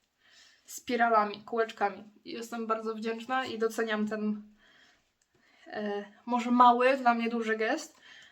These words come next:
Spójrzcie na to. Jak to dumnie wygląda. Matematyka dla smyka. Ja w ogóle lubię, lubię jak coś się rymuje.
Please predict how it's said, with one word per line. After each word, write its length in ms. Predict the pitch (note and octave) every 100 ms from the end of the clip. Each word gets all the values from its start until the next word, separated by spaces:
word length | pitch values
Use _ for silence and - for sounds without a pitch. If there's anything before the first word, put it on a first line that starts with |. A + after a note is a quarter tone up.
| - _ _ _ _ _ _ _ _
Spójrzcie 640 | - - A#3 G#3 G3+ - G3+
na 140 | A3 -
to. 80 | - - _ _ _ - - _ - - _ _ _ _ _ -
Jak 120 | A#3
to 140 | A#3 A3
dumnie 380 | B3 A#3+ A#3
wygląda. 420 | A3+ A3+ A3 G#3+ G#3 - - - _ - _ _ _ _ _ _ _ _ _ _ _ _ _ _ _ _ _ _ _ _ _ _ _ _ _ _ _ _ _ _ _ _ _ - - - - - _ - -
Matematyka 1000 | C#4 E4+ D#4+ D4 C#4+ C#4 C4 C4 B3+ A#3
dla 180 | A#3
smyka. 540 | A3+ - A#3+ A3+ G#3 G3+ - - - - -
Ja 140 | B3+
w 80 | C4
ogóle 260 | C#4 D4+
lubię, 260 | D4 D4+ -
lubię 260 | F#3+ D4+ D#4+
jak 120 | D#4+
coś 120 | C#4+
się 180 | - D#4
rymuje. 480 | D#4 C#4 A3 G3